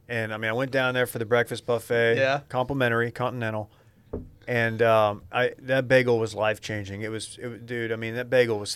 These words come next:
Speaker 1: thick, puckered, just schmear-, smeared out.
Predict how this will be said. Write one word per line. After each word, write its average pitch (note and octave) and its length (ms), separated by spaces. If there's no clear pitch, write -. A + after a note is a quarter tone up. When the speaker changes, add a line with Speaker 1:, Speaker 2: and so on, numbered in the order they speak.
Speaker 1:
thick, C3 400
puckered, B2 580
just - 460
schmear-, C3 760
smeared C3 380
out. A#2+ 340